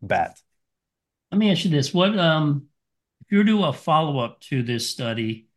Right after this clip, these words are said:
Speaker 2: um, using a different protein source, would you find anything different, particularly if you used, um, a plant-based source? Would, would you think the results would be different?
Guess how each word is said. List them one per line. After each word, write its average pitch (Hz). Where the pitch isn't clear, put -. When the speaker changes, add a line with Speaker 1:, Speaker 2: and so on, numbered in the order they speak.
Speaker 2:
um, 113
using 165
a 143
different 139
protein 139
source, 107
would 117
you 127
find 202
anything 175
different, 135
particularly 180
if 135
you 147
used, 143
um, 117
a 139
plant-based 135
source? 107
Would, 127
would 156
you 156
think 196
the 202
results 165
would 170
be 165
different? 170